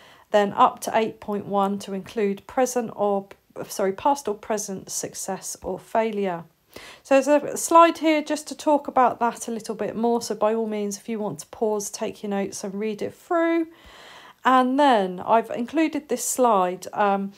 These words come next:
so when we're talking about non-financial factors, obviously it is nothing to do with money. So here are common mistakes made by business. So there, <laughs> I've got 'em all at a hundred percent because it doesn't really matter what order that you, you were to write them in.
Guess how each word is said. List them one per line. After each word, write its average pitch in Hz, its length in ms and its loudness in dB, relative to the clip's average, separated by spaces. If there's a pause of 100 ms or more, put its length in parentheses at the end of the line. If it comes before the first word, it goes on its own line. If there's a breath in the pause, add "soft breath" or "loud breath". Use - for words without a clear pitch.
(140 loud breath)
so - 140 -6
when 320 160 4
we're 349 80 4
talking 302 280 -2
about 240 260 0
non-financial 226 800 -2
factors, 190 840 -2 (100)
obviously 214 380 -4
it - 80 -6
is 202 240 -4
nothing 233 400 -4
to 190 140 -10
do 208 180 -4
with 196 200 -6
money. 180 520 -4 (320 loud breath)
So 202 300 2
here 294 520 0
are 185 460 0
common 262 400 0
mistakes 202 580 -4
made 202 420 -4
by 185 220 -4
business. 170 720 -10 (340 loud breath)
So 190 420 2
there, 226 160 2
<laughs> - 80 2
I've 202 180 -6
got - 180 4
'em 226 120 0
all 233 220 4
at 185 80 2
a - 40 0
hundred 202 380 -4
percent 180 440 -4
because 196 180 -10
it 180 120 -6
doesn't 233 240 -6
really 196 260 -6
matter 190 320 -10
what 185 160 -6
order 180 320 -6
that - 160 -12
you, 190 240 -8
you 190 200 -6
were 185 160 -6
to 175 180 -14
write 180 320 -6
them 175 120 -8
in. 175 200 -8